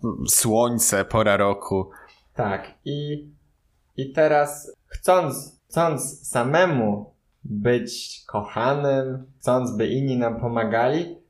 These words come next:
Speaker 2: my musimy wychodzić do innych i oferować to samo. I to jest taka nowość i tutaj też jest taka różnica z Konfucjuszem, gdzie Konfucjusz mówi: „Dbaj o swoją rodzinę.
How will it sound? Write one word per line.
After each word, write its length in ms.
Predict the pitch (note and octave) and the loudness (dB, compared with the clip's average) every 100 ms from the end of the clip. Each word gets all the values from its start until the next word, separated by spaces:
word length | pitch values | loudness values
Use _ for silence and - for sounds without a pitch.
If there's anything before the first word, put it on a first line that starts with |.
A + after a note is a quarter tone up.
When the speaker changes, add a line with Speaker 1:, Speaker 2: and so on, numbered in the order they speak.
| - | -4
Speaker 2:
my 140 | D3 | -2
musimy 680 | E3 D#3 D#3+ D3 D3 C#3+ C#3 | -2 -4 -2 -2 0 -2 -2
wychodzić 800 | C3+ C3 - C#3+ A#2 G#2 G2 G2+ | -4 -6 -2 0 0 -2 -4 -4
do 140 | G#2+ | -2
innych 480 | C#3+ E3+ G3 G3 - | -2 -2 -2 -2 -4
i 140 | D#3 | -2
oferować 540 | D#3 D#3 C#3+ C#3+ C#3+ - | -2 0 0 2 -2 -2
to 120 | C#3 | -6
samo. 580 | - G#2 F#2+ - - _ _ _ _ _ _ _ _ _ _ _ _ C3 | -4 -4 -4 -6 -10 _ _ _ _ _ _ _ _ _ _ _ _ -8
I 80 | C3+ | -2
to 120 | F3+ | 2
jest 220 | F#3+ - | 2 2
taka 240 | B2+ C3 | 0 2
nowość 680 | A#2+ A#2+ A2 F#2+ G#2 G#2 - | 2 4 2 2 0 0 -6
i 100 | - | -8
tutaj 360 | B2+ B2+ B2+ B2+ | -6 -2 -2 2
też 200 | D#3 D3 | 0 0
jest 220 | C3 - | -4 -2
taka 540 | B2 - A#2 A#2 D#3+ A2 A2+ | -2 0 2 2 0 -2 -2
różnica 480 | A#2 B2 D3 C#3 | -4 -4 -4 -4
z 80 | B2 | -2
Konfucjuszem, 960 | C3+ B2 C3 B2 - C#3 - F#2+ F#2+ G2 | -2 -2 -2 -4 -4 -4 -2 -4 -4 -4
gdzie 140 | A2 | -4
Konfucjusz 600 | B2 A#2+ C3 D3 C3+ A2+ | -4 -4 -2 -4 -4 -4
mówi: 540 | A#2+ B2 A2+ A2 - _ _ | -2 -2 -2 -6 -8 _ _
„Dbaj 720 | G#2+ G#2 G2+ G#2 A#2 B2 B2 B2 | -4 -2 -2 2 2 2 0 -2
o 120 | A2 | -4
swoją 540 | - - A2+ A2 G#2+ | -4 -2 0 0 0
rodzinę. 680 | G#2+ G#2 G2+ G2+ F#2+ E2 | -2 -4 -4 -2 -2 -6